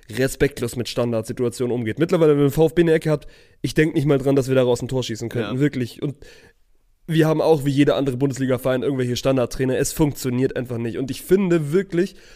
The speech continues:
Speaker 1: gut, ich bin weit weg, da jetzt irgendwie ein großer Standardexperte zu sein, diese Variante, du packst einfach sieben, acht Mann in den Fünf-Meter-Raum, haust das Ding auf den kurzen Pfosten und irgendein Kopf wird da schon irgendwie
Speaker 2: Ja.
Speaker 1: rankommen, ist die beste Variante.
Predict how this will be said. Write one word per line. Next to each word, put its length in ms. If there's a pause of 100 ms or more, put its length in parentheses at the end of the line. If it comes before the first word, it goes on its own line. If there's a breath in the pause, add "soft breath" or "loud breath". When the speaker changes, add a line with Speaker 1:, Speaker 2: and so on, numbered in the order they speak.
Speaker 1:
gut, 160
ich 80
bin 180
weit 220
weg, 380
da 100
jetzt 160
irgendwie 260
ein 120
großer 200
Standardexperte 640
zu 60
sein, 260 (380 loud breath)
diese 220
Variante, 680 (280 soft breath)
du 80
packst 360
einfach 280
sieben, 360
acht 220
Mann 220
in 80
den 120
Fünf-Meter-Raum, 760 (360 soft breath)
haust 280
das 140
Ding 140
auf 140
den 80
kurzen 300
Pfosten 460 (200 soft breath)
und 300
irgendein 560
Kopf 300
wird 180
da 100
schon 200
irgendwie 280
Speaker 2:
Ja. 100
Speaker 1:
rankommen, 380 (260 soft breath)
ist 200
die 80
beste 280
Variante. 480